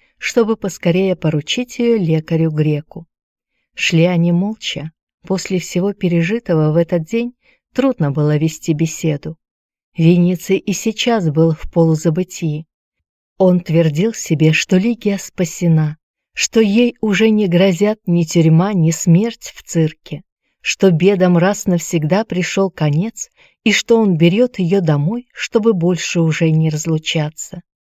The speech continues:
И чудилось ему, что это не явь, но начало какой-то иной жизни. То и дело он наклонялся к открытым носилкам,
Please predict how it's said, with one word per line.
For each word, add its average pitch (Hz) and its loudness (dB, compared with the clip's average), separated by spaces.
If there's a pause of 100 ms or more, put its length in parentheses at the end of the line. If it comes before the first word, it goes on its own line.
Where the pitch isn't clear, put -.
(420)
И 175 2
чудилось 170 -2
ему, 165 -2
что - -2
это 220 0
не 156 2
явь, 185 -6 (480)
но 180 4
начало 254 0
какой-то 190 -4
иной 160 2
жизни. 156 -6 (640)
То 220 2
и 247 2
дело 214 2
он 156 4
наклонялся 170 0
к 160 -8
открытым 180 -2
носилкам, 160 -4